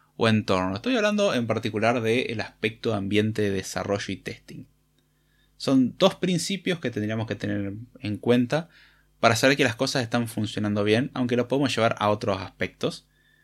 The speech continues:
Pero son dos principios muy sencillos que nos indican que o estamos haciendo las cosas bien o estamos haciendo las cosas mal.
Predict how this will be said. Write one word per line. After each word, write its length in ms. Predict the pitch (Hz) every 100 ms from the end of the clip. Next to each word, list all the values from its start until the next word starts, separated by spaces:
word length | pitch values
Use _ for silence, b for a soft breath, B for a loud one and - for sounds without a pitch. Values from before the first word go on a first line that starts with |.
| _ _ _
Pero 100 | 214
son 340 | 247 240 233
dos 180 | 196 196
principios 420 | 190 165 170 160
muy 160 | 120 135
sencillos 600 | 135 104 - 113 110 131
que 100 | 123
nos 80 | 101
indican 340 | 98 107 110
que 160 | 107 -
o 120 | - 95
estamos 280 | - 104
haciendo 180 | 110 120
las 80 | 117
cosas 240 | 127 160
bien 140 | 156 175
o 40 |
estamos 260 | 185 107 104
haciendo 160 | 104
las 120 | 98 -
cosas 320 | - - -
mal. 340 | - - -